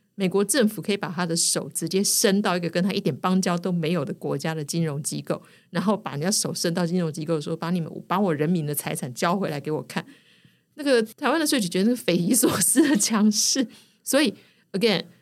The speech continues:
好，他们第一个查的方式比较多，我想应该会透过金流，金流的方式，好，信用卡收单的资料，然后你就算是跨境的交易，还是必须有一些 cash flow 的轨迹，那个跑不掉。对，在 cash flow 的轨迹上比较有可能。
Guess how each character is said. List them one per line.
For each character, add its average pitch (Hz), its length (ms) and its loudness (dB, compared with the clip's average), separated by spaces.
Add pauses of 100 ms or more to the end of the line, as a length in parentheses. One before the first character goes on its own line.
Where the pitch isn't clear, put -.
(140)
好， 190 220 0
他 247 120 -2
们 240 120 4
第 254 80 -4
一 240 40 -2
个 160 100 4
查 - 220 -4
的 170 80 0
方 208 200 0
式 214 120 -4
比 156 80 -6
较 170 180 -2
多， 165 140 -4
我 165 100 -2
想 165 140 -8
应 147 60 -6
该 165 120 -6
会 165 80 -4
透 170 140 -8
过 160 120 -6
金 151 220 -8
流， 147 180 -8
金 165 200 -4
流 151 120 -6
的 - 80 -10
方 160 280 -10
式， - 200 -10 (420)
好， - 220 -18
信 - 220 0
用 180 140 2
卡 - 160 -10
收 156 200 -4
单 151 200 -4
的 151 100 -6
资 147 280 -12
料， 147 280 -4 (400)
然 156 180 -2
后 147 440 -4
你 165 80 -2
就 220 120 -2
算 226 140 4
是 220 80 2
跨 214 180 0
境 185 160 0
的 170 80 2
交 160 200 -6
易， 160 100 -4
还 151 100 -10
是 - 160 -6
必 165 100 -8
须 165 80 -6
有 156 40 -4
一 147 40 -6
些 147 120 -8
cash 151 200 -8
flow 143 260 -10
的 143 80 -8
轨 - 180 -10
迹， - 260 -12
那 165 60 -2
个 170 60 -2
跑 - 180 -10
不 - 80 -20
掉。 - 260 -12 (680)
对， 175 100 -2
在 226 160 0
cash 220 220 0
flow - 460 -2
的 175 60 0
轨 156 140 -2
迹 156 80 -8
上 170 160 -2
比 151 60 -8
较 180 80 -4
有 151 120 -2
可 - 280 -8
能。 - 120 -10